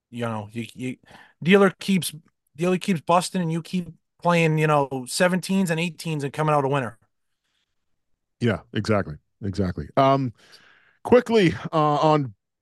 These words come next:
Speaker 2: basketball, they play Fairleigh Dickinson tomorrow. Again, we're recording this on Wednesday. It's posting on Wednesday. You may be listening to this a-, after the game,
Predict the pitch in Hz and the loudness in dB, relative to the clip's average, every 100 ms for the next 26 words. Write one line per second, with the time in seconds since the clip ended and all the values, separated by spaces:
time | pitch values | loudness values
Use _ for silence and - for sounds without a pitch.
0 | - 147 147 - 143 127 113 123 139 147 | 0 2 2 -2 -2 0 2 0 -2 -2
1 | 139 131 131 123 135 135 120 131 127 117 | 0 2 0 -2 -2 0 0 -4 -6 -8
2 | 110 104 104 101 101 113 107 104 - 135 | -6 -2 0 0 0 0 0 -2 -2 -2
3 | 127 120 113 110 110 104 110 107 110 98 | -2 -4 -6 -4 -6 -4 -2 -2 -2 -8
4 | - 131 120 117 113 107 107 107 104 104 | -4 -4 -2 -4 -2 -2 -2 -2 -2 -2
5 | 113 110 117 - 113 107 107 110 - 107 | -2 -2 -2 -2 -4 -4 -4 -4 -6 -8
6 | 101 - 104 101 110 98 101 101 101 | -6 -4 -4 0 2 2 2 0 -2